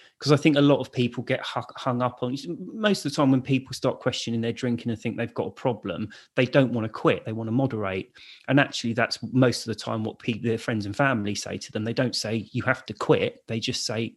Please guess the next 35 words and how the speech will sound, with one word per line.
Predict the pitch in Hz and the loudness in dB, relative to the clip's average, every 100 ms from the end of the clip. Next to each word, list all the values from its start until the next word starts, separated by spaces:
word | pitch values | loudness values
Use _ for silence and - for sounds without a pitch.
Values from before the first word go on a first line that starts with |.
| _ | _
"Can't | - 110 | -6 -4
you | 110 104 | -6 -4
be | 110 | -4
a | 104 | -4
bit | 113 113 | -6 -4
more | 110 | -6
sensible | - 113 - - | -6 -6 -6 -8
when | 104 | -6
you're | 110 104 | -4 0
drinking?" | 143 117 - 87 92 - _ - - - - - - | 0 0 -4 -10 -10 -14 _ -20 -18 -16 -16 -18 -4
So | - 127 147 | 2 4 6
I'd | 156 143 | 6 6
already | 143 135 120 123 | 4 4 2 2
got | 135 131 | 2 4
in | 113 | 2
my | 117 113 | 2 2
mind | 117 123 120 107 113 117 | 0 0 0 -2 -4 -2
why | 113 107 | 0 0
that | 113 120 | -4 -4
wasn't | 104 104 113 | -4 -4 -2
feasible | 139 117 - - 82 85 - _ | 0 0 -4 -8 -8 -8 -10 _
for | - 120 | -6 -2
all | 117 117 | -2 -4
sorts | - 113 - | -6 -6 -8
of | - | -14
physiological | - 120 110 117 113 110 - 117 | -8 -6 -6 -6 -6 -6 -8 -8
and | 104 | -6
chemical | 123 110 104 110 | -6 -6 -6 -4
reasons. | 117 113 107 101 | -2 0 -2 -2
I | 110 | 0
knew | 113 110 | 0 0
that | 113 | -2
wasn't | 113 107 104 | -2 -6 -6
gonna | 110 107 | -6 -6
work. | 117 113 87 - - | -4 -4 -4 -10 -10